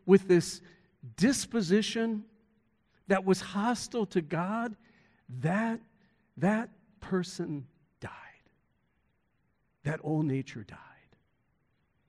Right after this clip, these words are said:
And, and, you know, when you die, <laughs>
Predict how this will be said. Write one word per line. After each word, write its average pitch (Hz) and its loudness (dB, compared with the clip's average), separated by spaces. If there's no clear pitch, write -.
And, 165 2
and, 156 2
you 175 6
know, 175 8
when 175 6
you 170 4
die, 180 -2
<laughs> 160 0